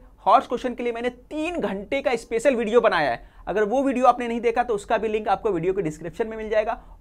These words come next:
वो भी वीडियो आप जरूर देखिए अगर आपको out of marks चाहिए। क्लियर? अब यहाँ पे देखो बच्चों, यहाँ पे थ्री पॉइंट फ़ाइव में क्वेश्चन नंबर फ़ाइव करना है, थ्री पॉइंट थ्री को कंप्लीट करना है, एक भी नहीं छोड़ना है, थ्री पॉइंट थ्री कंप्लीट करना है।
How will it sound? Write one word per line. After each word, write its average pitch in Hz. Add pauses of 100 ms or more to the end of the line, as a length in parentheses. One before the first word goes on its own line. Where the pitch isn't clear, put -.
वो 233
भी 254
वीडियो 220
आप 202
जरूर 160
देखिए -
अगर 196
आपको 196 (120)
out 175
of 214
marks 160
चाहिए। 117 (420)
क्लियर? 233 (300)
अब 240
यहाँ 254
पे 254
देखो 180 (300)
बच्चों, 196 (360)
यहाँ 220
पे 247
थ्री 247
पॉइंट 254
फ़ाइव 240
में 240
क्वेश्चन 226
नंबर 220
फ़ाइव 226
करना 240
है, 269 (100)
थ्री 254
पॉइंट 254
थ्री 254
को 269
कंप्लीट 247
करना 214
है, 185
एक 233
भी 247
नहीं 240
छोड़ना 208
है, 135 (340)
थ्री 220
पॉइंट 233
थ्री 226
कंप्लीट 233
करना 233
है। 254